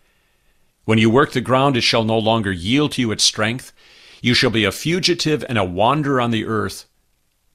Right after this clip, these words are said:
Cain said to the Lord, "My punishment is greater than I can bear. Behold, you have driven me today away from the ground,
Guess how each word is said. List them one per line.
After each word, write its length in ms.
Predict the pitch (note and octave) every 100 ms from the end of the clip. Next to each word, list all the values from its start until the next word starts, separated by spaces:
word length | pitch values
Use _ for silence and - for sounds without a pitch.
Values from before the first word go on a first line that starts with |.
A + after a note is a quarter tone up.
| _ _ _
Cain 240 | B2 A#2
said 200 | A2+ A#2+ G#2+
to 60 |
the 120 | G#2+
Lord, 260 | G2+ G#2 F#2+
"My 140 | G2+
punishment 600 | G2 - C3+ A#2 - A2 -
is 160 | A2
greater 340 | E2+ A2+ A#2 G#2+
than 120 | F#2+
I 120 | F2+
can 160 | F2 E2+
bear. 400 | E2 D#2 D#2+ - _ _ _ _ _ _ _ _
Behold, 640 | - G2+ A2 A2+ G2+ F#2 - _ _ _ -
you 100 | A2+
have 160 | G2+
driven 340 | E2+ C#3+ C3+ B2+
me 140 | A#2+
today 460 | A2+ A#2 A2+ A2 A2
away 320 | A#2 F#2+ B2+
from 200 | C#3 A2+
the 100 | G2+
ground, 480 | F2+ F#2+ F2+ F2 E2+